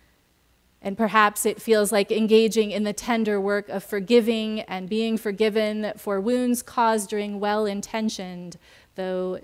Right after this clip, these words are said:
divisive, conversations. Perhaps it looks like staring into the eyes of another living creature,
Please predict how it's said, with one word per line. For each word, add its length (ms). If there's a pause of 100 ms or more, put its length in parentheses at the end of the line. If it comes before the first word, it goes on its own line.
divisive, 800
conversations. 1200 (1500)
Perhaps 400
it 100
looks 220
like 100
staring 460
into 200
the 160
eyes 300
of 80
another 500
living 380
creature, 580